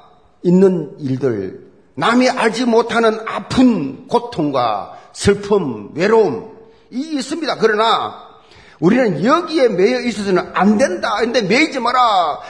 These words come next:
안드레아 이 보첼리처럼 생각 전환하시기 바랍니다. 믿음으로 생각 전환하죠. 생각만 바꾸면 됩니다. 생각 바꾸라. 무엇보다도 우리에게는 부활의 주님이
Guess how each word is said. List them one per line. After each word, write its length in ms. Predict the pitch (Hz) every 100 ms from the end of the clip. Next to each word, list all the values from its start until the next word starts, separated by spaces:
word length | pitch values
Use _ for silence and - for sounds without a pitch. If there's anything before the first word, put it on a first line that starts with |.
| -
안드레아 480 | - 240 247 262 247 - 254
이 220 | 254 -
보첼리처럼 1120 | 190 196 269 277 - 254 294 285 240 165 - - _ _ _ _ _ _ _ _ _ _ _ _ _
생각 500 | - - 156 156 151
전환하시기 480 | - 107 95 82 82
바랍니다. 640 | 67 62 - - - - - - - - - - - _ _
믿음으로 960 | 135 196 202 185 160 156 147 143 143 139
생각 440 | - 202 208 -
전환하죠. 480 | 165 147 120 120 107 - -
생각만 640 | - 247 247 240 247 240
바꾸면 340 | 214 220 254 226
됩니다. 220 | 214 208
생각 400 | - 233 - -
바꾸라. 320 | 196 - 254
무엇보다도 640 | 165 233 - 320 302 262 254
우리에게는 840 | 240 220 220 196 185 220 202 143
부활의 760 | 139 160 185 175 175 - 180 170
주님이 560 | 185 165 143 143 123